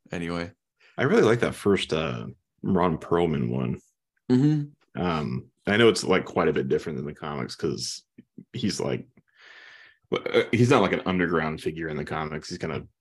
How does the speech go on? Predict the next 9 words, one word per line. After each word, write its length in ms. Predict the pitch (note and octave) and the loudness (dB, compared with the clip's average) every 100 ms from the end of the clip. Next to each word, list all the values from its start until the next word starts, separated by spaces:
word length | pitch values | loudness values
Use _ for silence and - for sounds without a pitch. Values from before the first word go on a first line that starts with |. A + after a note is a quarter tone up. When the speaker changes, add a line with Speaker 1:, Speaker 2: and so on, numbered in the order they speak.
| _ _ _ | _ _ _
Speaker 2:
publicly 380 | - F2+ E2+ F2 | -2 0 0 0
known 320 | E2 E2 E2 | -2 -2 -2
as 120 | E2+ E2 | -2 -4
a 40 | |
detective, 720 | D#2+ E2 - D#2+ F2 E2+ E2+ | -4 -6 -4 -4 -2 -2 -2
but 240 | E2 D#2 - _ _ | -6 -6 -10 _ _
Speaker 1:
Yeah. 280 | F#2 F2+ E2+ - | 0 0 0 4
Speaker 2:
I, 200 | A#2 - - - - - | 4 2 -8 -20 -6 4
I, 160 | A#2+ | 4